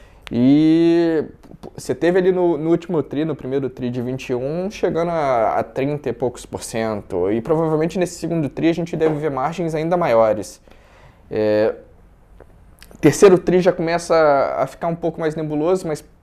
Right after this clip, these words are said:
provavelmente margem flat, o terceiro tri ainda deve ser muito bom. E o quarto tri, é, que aí é a questão, né? É, o quanto que esse momento vai se perpetuar. A nossa percepção é que,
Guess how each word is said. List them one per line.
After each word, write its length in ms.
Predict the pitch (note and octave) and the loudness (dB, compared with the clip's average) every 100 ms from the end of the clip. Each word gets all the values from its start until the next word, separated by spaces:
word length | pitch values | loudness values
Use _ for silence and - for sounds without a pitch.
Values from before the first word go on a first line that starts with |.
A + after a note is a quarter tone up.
| _ | _
provavelmente 720 | D3 D3 C#3+ C#3 D3 D#3 - - - - - - _ _ _ _ _ - - - - - | -2 0 0 -2 -4 -6 -12 -20 -20 -20 -20 -20 _ _ _ _ _ -20 -20 -20 -18 -4
margem 400 | C3 D3 D#3 C#3+ | 2 2 2 -2
flat, 500 | - A#2+ C#3+ E3 D3 | -2 2 2 2 0
o 200 | C3 B2+ | 2 2
terceiro 320 | B2+ D#3+ D#3 | 0 -2 -4
tri 160 | - D#3 | -2 -2
ainda 180 | D3+ | 2
deve 180 | C#3+ C#3+ | 2 0
ser 140 | - C3+ | -2 -6
muito 260 | C#3 F3 | -4 -4
bom. 340 | C#3 A2+ D3 F#3 - - _ _ - - C#3+ | -2 -2 -2 -8 -16 -20 _ _ -20 -6 0
E 60 | |
o 60 | E3 | 2
quarto 340 | E3+ F3 F3+ | 4 2 2
tri, 720 | F3 - C#3+ D#3 F3+ F#3 F3+ - _ _ - _ _ - - - - - - | -2 -2 -2 0 0 0 -2 -8 _ _ -20 _ _ -20 -18 -18 -20 -6 2
é, 580 | B2+ C#3 C#3+ D3 D3+ D3+ | 4 6 4 4 2 0
que 140 | - D#3 | 0 2
aí 240 | C#3+ D3+ | 4 2
é 60 | D3+ | 0
a 40 | |
questão, 380 | F#3 F#3 B2+ A2+ | -2 -4 -4 -4
né? 220 | A2 A2 - | -6 -8 -10
É, 140 | - F#2+ | -6 -4
o 260 | B2 C#3+ | 0 0
quanto 320 | C3+ E3 E3+ | 2 -2 -2
que 80 | - | -4
esse 260 | E3 D#3+ D3+ _ - | -8 -8 -14 _ -10
momento 580 | C#3+ C#3 C3+ D3 D3 C#3+ | -4 -2 0 -2 -4 -2
vai 200 | C#3 C3+ | 0 -2
se 120 | - | -4
perpetuar. 880 | - C3 C3+ - A#2 G#2 G2 G#2 G#2+ | -12 -8 -10 -6 -2 0 2 0 -4
A 40 | |
nossa 260 | A#2+ C#3 - | -6 -8 -8
percepção 680 | E3 D#3+ D#3+ - - D#3 F3+ | -10 -10 -12 -14 -10 -6 -6
é 40 | |
que, 300 | F3+ F3+ E3+ | -6 -6 -6